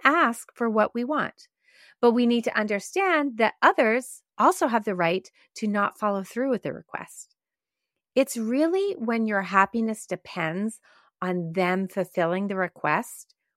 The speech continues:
where you run into problems. People can refuse. People can disagree. People cannot uphold your boundary, which is fine.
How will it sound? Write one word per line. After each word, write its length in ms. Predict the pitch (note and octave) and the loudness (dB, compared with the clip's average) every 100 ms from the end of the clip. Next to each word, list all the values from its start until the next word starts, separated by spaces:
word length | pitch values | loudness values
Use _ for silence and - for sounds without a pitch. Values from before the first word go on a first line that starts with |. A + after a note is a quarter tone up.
| _ | _
where 180 | F#3+ F#3 | 0 2
you 180 | F#3 | 2
run 180 | E3+ E3 | 0 -2
into 200 | D#3 - | -4 -8
problems. 640 | E3 D3+ - - - - _ _ _ _ _ - | -6 -6 -6 -16 -20 -20 _ _ _ _ _ -6
People 260 | C#4 A4+ | -4 -4
can 160 | A4 G#4+ | -4 -6
refuse. 580 | G#4 F#4 C4 C#4 A#3 - | -6 -6 -4 0 -2 -4
People 300 | - B3 E4 | -8 -6 -6
can 160 | - D#4+ | -8 -6
disagree. 680 | D#4 D#4+ D4+ C#4 C4 F#3 - _ _ _ - | -4 -6 -4 -2 -2 -4 -10 _ _ _ -2
People 260 | F4+ G4+ - | 0 0 -2
cannot 440 | F#4+ C#4+ B3+ E4+ - | 0 4 4 4 2
uphold 560 | A#3+ - B3+ C4+ F#3 | -2 2 6 6 2
your 240 | F3+ G3+ A3 | -2 0 0
boundary, 560 | F3+ F#3+ A#3 E3 - - | 2 2 0 -4 -10 -6
which 200 | G#3+ - | -6 -6
is 160 | A#3+ | -10
fine. 480 | - D#4 E4+ - - | -2 0 0 -4 -12